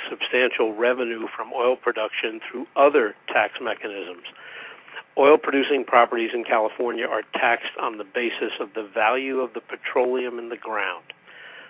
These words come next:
The principal products produced from crude oil, gasoline, diesel fuel, uh, jet fuel, are heavily taxed in California.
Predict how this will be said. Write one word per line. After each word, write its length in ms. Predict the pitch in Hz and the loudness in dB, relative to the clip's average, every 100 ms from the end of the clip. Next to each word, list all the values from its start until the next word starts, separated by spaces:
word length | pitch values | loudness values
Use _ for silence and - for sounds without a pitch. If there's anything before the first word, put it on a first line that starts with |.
| - - | -20 -20
The 80 | - | -4
principal 480 | 135 127 117 127 117 | 0 0 -2 -4 -4
products 480 | - 147 143 101 - - - | 6 8 8 2 -6 -14 -6
produced 400 | 117 110 107 - | -6 -4 -10 -8
from 240 | - 113 104 | -8 -8 -8
crude 240 | - 123 | -4 -4
oil, 240 | 107 95 92 _ _ | -4 -8 -12 _ _
gasoline, 640 | 123 113 - 117 110 110 110 - - _ - | 0 0 0 -4 -6 -6 -10 -16 -20 _ -10
diesel 300 | 117 - 110 - | -8 -6 -8 -6
fuel, 360 | 117 107 104 101 - - - - | -6 -4 -6 -8 -16 -20 -20 -6
uh, 260 | 131 104 107 - | -2 -2 -2 -2
jet 140 | 120 117 - | -2 -2 -6
fuel, 340 | 117 107 107 - - - - - | -6 -6 -6 -10 -18 -18 -12 -2
are 120 | 113 | 0
heavily 460 | - 139 139 123 113 | 6 6 6 2 2
taxed 320 | 123 117 - | 2 2 0
in 120 | 113 104 | -10 -4
California. 720 | 113 101 - 113 104 95 | 0 0 -2 -10 -10 -12